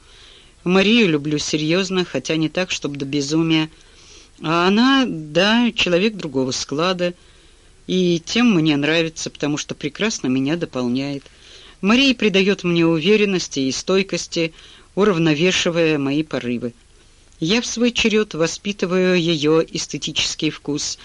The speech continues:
и как бы беру с собой в интересно опасный поход, восхождение на Парнас. Мои объяснения, судя по всему, немного тебе объяснили.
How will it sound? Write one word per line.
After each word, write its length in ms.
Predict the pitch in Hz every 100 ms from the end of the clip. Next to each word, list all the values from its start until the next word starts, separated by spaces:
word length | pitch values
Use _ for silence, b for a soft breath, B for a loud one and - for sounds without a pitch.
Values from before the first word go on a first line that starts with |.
| B B B -
и 180 | 180
как 260 | 165 180 165
бы 140 | 160
беру 320 | 147 156 165 160
с 60 |
собой 680 | - - 143 151 220 214 196
в 140 | - 160
интересно 720 | 156 139 147 196 - 185 -
опасный 560 | 147 - 156 - 160
поход, 580 | 151 160 - - 117 - B B B B
восхождение 1120 | 127 151 - - 127 117 123 175 208 196 190
на 260 | 190 131 127
Парнас. 680 | - 131 117 107 - - - _ _ - _ _ b b b b b b -
Мои 220 | 214 233
объяснения, 600 | 233 208 220 - 240 233
судя 300 | 208 214 190
по 140 | 196 196
всему, 460 | - 202 202 202 -
немного 460 | 190 196 175 135
тебе 280 | - 110 139
объяснили. 640 | 131 139 - 135 127 127